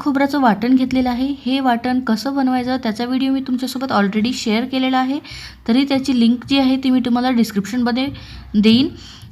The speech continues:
आणि जर तुमच्याकडे हा मसाला बनवलेला नसेल तर त्यासाठी तुम्ही, अ, थोडंसं खोबरं आणि एक कांदा, अ, थोडंसं तेलावर भाजून घ्यायचं. त्यातच थोडेसे अद्रक, लसण, जिरे, धणे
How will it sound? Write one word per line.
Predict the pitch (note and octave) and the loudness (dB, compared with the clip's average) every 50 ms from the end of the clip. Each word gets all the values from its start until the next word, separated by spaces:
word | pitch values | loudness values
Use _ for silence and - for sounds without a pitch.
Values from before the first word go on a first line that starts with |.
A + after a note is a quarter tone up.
| - | 0
आणि | G3 G#3+ A3 | 4 4 6
जर | A#3 C#4+ | 6 4
तुमच्याकडे | - - D#4+ D#4 D#4+ D4+ D#4 D#4 | 2 0 0 0 0 0 0 2
हा | C#4 C4+ C#4 | 2 4 6
मसाला | C4 C4 B3+ C4+ C4 C4 | 6 6 6 4 4 4
बनवलेला | B3+ A3+ G#3 G3+ G#3 A3 B3 C4 C4 C4 C4 | 4 6 6 6 6 6 6 6 6 6 6
नसेल | A#3+ A3+ - A3+ A3+ A#3 | 4 4 4 4 4 4
तर | A#3+ B3 | 4 2
त्यासाठी | B3 B3+ C4 C4+ C#4 - C4 A3+ B3 | 2 2 2 2 2 0 -2 -2 -2
तुम्ही, | A3 A3 A3+ A3 A#3 C4 C4 C4+ - - - - - - - | 0 4 4 6 4 4 2 -2 -8 -16 -18 -18 -14 -4 0
अ, | G3+ G#3 G#3 G3+ G3+ G3+ - - - - - - - - - - | 4 4 6 6 4 4 2 -2 -8 -18 -20 -16 -14 -14 -6 0
थोडंसं | - A#3 C4 C#4 C#4 - D4+ C4+ | 2 4 4 4 4 2 -2 -2
खोबरं | - - B3 G#3+ F#3+ G3 G#3+ A3+ | 2 4 4 6 6 4 4 4
आणि | A#3+ A#3 A3 G#3+ A3 A3+ | 4 6 6 6 6 6
एक | A#3 B3+ C4 C4 - | 4 4 2 2 2
कांदा, | B3 A#3 A#3 A3 G#3 A3 A#3+ A#3 - - - - - | 4 6 6 6 6 6 4 2 -2 -10 -12 -6 -2
अ, | G3 G3+ G3 G3 G3 F#3+ - - - - | 2 2 4 4 2 0 -4 -10 -6 -2
थोडंसं | A3+ G#3+ G#3+ A3+ - A#3+ A#3+ B3 | 0 0 0 0 -2 -2 0 2
तेलावर | A3+ G#3 G#3 G#3+ A3+ B3+ | 4 4 4 4 4 4
भाजून | B3+ A#3 A#3 A3 G3+ A#3 C4 | 4 4 4 4 4 4 2
घ्यायचं. | C#4 C#4 C4+ - - A3+ A#3+ | 4 4 2 2 0 -2 -2
त्यातच | A#3 - B3 B3+ B3+ C#4 C#4+ C#4+ - - - - - - - - | 0 0 -2 0 0 -2 -4 -4 -8 -16 -18 -18 -18 -18 -14 -4
थोडेसे | - A3 G#3+ A3+ A3 B3 | 0 0 0 2 4 6
अद्रक, | A3 G#3 F#3 G3 A#3 A#3 A#3+ | 6 6 6 4 2 2 4
लसण, | A#3 A3 A3+ A3 - A3 A3 A3 A3 A3 - G3+ F#3+ | 4 2 4 2 2 2 4 4 2 2 0 -2 0
जिरे, | F#3 G3+ A3+ A3+ G#3 G3+ G#3 A3 G#3+ - - - - - - - - - - F#3+ G3+ | 4 6 6 8 8 6 6 4 0 -4 -10 -18 -20 -20 -20 -20 -18 -8 0 2 4
धणे | G3 G#3+ A3 G#3 G#3 G#3+ A3 A3+ A3+ - - | 6 8 8 8 8 8 8 4 2 -2 -8